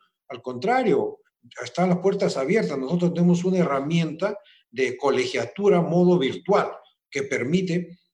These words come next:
simplifica y agiliza completamente la colegiatura. Lo que antes demoraba mucho tiempo y era engorroso, ahora está simplificado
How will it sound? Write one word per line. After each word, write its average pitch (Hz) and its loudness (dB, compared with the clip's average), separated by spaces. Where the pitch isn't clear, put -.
simplifica 151 -2
y 139 2
agiliza 165 0
completamente 180 2
la 135 -2
colegiatura. 120 -8
Lo 127 -12
que 147 -2
antes 175 2
demoraba 151 2
mucho 170 0
tiempo 170 2
y 147 0
era 175 2
engorroso, 180 2
ahora 160 0
está 165 -2
simplificado 156 -4